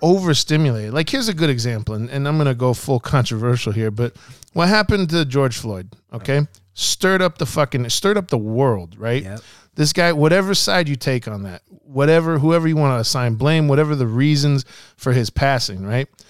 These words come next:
Speaker 1: The fact of the matter is, is if you grew, if you were living in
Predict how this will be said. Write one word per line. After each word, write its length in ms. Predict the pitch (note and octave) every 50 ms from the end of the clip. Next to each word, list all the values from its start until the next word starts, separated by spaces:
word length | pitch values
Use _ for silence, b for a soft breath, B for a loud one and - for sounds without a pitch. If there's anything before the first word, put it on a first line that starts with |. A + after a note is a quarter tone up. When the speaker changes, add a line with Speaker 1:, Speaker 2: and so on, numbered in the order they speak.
| b b b b b b b b b b b b b _
Speaker 1:
The 80 | - C3
fact 360 | - - G3+ G#3 A#3 G#3+ -
of 100 | A3+ G#3
the 60 | G3+
matter 340 | F3+ D#3 D3+ D3+ D3 C3+ B2
is, 220 | A#2 A2+ G#2+ G#2
is 140 | G#2+ G#2 G#2
if 140 | A2 - -
you 200 | D3+ D#3+ F#3 F3+
grew, 300 | F3 E3 E3 F3+ F#3 -
if 120 | - C3 B2
you 120 | D3 F#3
were 140 | G#3 G3+ G3
living 500 | F3 D3 D3+ E3+ E3+ E3 E3+ E3 E3 D#3+
in 600 | D#3 - C#3 C3 C3 C3 B2+ B2+ B2 B2 A#2+ A#2